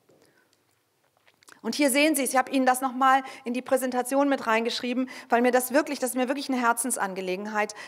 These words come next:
das auch zum Thema zu machen und aus dieser Ideologie-Ecke und, ähm, herauszuholen und zu sagen, wir haben hier wirklich ein Dilemma in der Zeitpolitik. Und da müssen wir uns auch mit auseinandersetzen, gerade auch wir im öffentlichen Dienst müssen uns damit auseinandersetzen.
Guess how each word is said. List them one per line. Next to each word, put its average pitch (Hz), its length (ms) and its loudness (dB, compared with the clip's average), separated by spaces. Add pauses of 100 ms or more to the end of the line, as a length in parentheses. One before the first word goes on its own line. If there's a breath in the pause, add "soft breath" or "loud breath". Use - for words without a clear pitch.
das 262 220 0
auch 240 100 0
zum 254 180 -4
Thema 262 300 0
zu 254 100 -8
machen 240 160 2
und 247 160 -4
aus 254 160 2
dieser 254 300 0
Ideologie-Ecke 226 1040 -2 (600 loud breath)
und, 226 300 0
ähm, 240 160 0
herauszuholen 233 840 2
und 233 100 -4
zu 247 100 -6
sagen, 240 320 0 (140)
wir 247 220 -2
haben 277 300 6
hier 262 200 0
wirklich 262 400 0
ein 226 160 -4
Dilemma 208 500 -2 (720 soft breath)
in 240 120 0
der 220 140 4
Zeitpolitik. 196 840 -6 (500 soft breath)
Und 233 260 0 (100)
da 247 100 4
müssen 302 360 2
wir 285 120 4
uns 254 140 -2
auch 247 140 2
mit 254 180 0
auseinandersetzen, 226 880 2
gerade 240 400 6
auch 240 140 0
wir 254 100 0
im 254 100 0
öffentlichen 226 440 -4
Dienst 240 320 0
müssen 180 220 -8
uns - 140 -8
damit 170 280 -8
auseinandersetzen. 170 920 -8